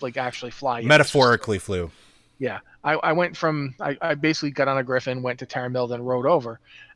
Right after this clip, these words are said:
Speaker 1: And I remember even seeing, as I got there, there was some Horde people getting murdered by it. Like, they were just running away, trying to stay alive, trying to freeze it in place, trying not to die.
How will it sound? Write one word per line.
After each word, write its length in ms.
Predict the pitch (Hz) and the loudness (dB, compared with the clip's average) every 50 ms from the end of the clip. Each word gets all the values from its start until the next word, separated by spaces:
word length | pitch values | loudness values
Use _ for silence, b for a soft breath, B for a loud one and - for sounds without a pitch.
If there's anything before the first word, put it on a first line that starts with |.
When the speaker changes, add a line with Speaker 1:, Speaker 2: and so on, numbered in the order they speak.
| B - | B -2
Speaker 1:
And 280 | 160 160 160 151 143 - _ - 165 | 0 0 0 -2 -4 -8 _ -2 0
I 60 | 147 | 2
remember 280 | 147 175 220 254 233 | 4 4 4 6 6
even 220 | 196 196 196 185 170 | 4 4 2 0 0
seeing, 500 | - - - 196 196 170 143 135 127 - b b b b b b _ - 147 | 0 2 2 4 4 2 2 0 -4 -10 b b b b b b _ -2 0
as 200 | 160 208 214 - | 0 0 2 4
I 120 | 208 190 | 2 4
got 260 | 160 165 170 175 - | 4 4 2 2 2
there, 180 | 170 156 143 139 | 0 0 0 0
there 100 | 139 143 | 0 0
was 140 | 147 143 - | 0 -2 -4
some 120 | 151 143 | -4 -6
Horde 280 | - 165 165 165 165 - | -2 0 0 0 0 -2
people 260 | 165 151 - 143 131 | -6 -8 -8 -8 -6
getting 240 | 123 147 143 139 147 | -4 -4 -4 -4 -4
murdered 400 | 135 135 147 147 143 135 123 120 | -6 -4 -4 -4 -4 -6 -6 -8
by 200 | 120 110 104 123 | -8 -8 -8 -10
it. 140 | 107 - _ _ _ _ _ _ _ _ _ _ _ _ _ _ _ _ _ _ _ _ _ _ - - | -12 -14 _ _ _ _ _ _ _ _ _ _ _ _ _ _ _ _ _ _ _ _ _ _ -12 -8
Like, 180 | 135 127 120 113 | -6 -6 -2 0
they 120 | 139 139 | 0 0
were 100 | 139 135 | 0 0
just 240 | 123 131 139 127 - | -2 -4 -4 -4 -2
running 300 | 143 143 143 143 151 143 | 0 2 2 2 2 2
away, 400 | 139 135 143 143 143 135 135 131 | 2 4 6 6 6 4 4 0
trying 340 | - - 147 139 139 139 131 | 0 0 2 2 0 0 -4
to 80 | 131 | -6
stay 200 | - - 143 139 | -4 -2 0 0
alive, 520 | 135 131 131 131 135 135 127 127 123 120 - | 2 2 2 2 2 4 2 2 -2 -2 -2
trying 240 | - 147 139 135 | -2 -2 -2 -2
to 60 | 135 131 | -4 -8
freeze 380 | - - 147 143 139 135 123 | -10 -8 -6 -4 -4 -4 -6
it 80 | 135 127 | -8 -10
in 100 | 151 - | -10 -6
place, 320 | 143 139 135 131 131 - | -4 -2 -2 -2 -4 -6
trying 260 | - - 139 135 135 | -6 -6 -6 -4 -4
not 160 | 135 127 131 - | -4 -4 -4 -6
to 60 | 131 | -6
die. 400 | 117 139 127 131 131 120 127 120 | -4 0 0 2 2 0 -2 -4